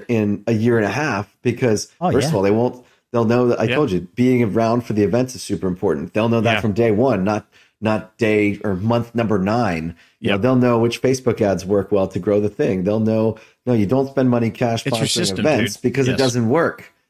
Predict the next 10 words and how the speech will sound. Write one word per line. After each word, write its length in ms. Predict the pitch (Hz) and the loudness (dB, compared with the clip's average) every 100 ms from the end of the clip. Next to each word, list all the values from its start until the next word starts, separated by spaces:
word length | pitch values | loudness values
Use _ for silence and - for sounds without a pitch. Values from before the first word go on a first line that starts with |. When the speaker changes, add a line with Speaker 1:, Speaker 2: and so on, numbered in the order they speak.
| _ | _
Speaker 3:
Yeah. 140 | 104 90 | -8 -2
Speaker 1:
Um, 420 | 117 113 104 92 _ _ - | 0 0 -2 -6 _ _ -4
it's, 320 | 117 - - _ _ _ | -4 -4 -20 _ _ _
but 220 | 113 139 | -2 0
you 120 | 131 127 | 2 2
also, 260 | 143 - | 0 0
like, 140 | 110 110 | -2 0
you 60 | |
do 280 | 92 147 170 | 0 2 2
spend, 340 | - 123 110 | 0 -2 -2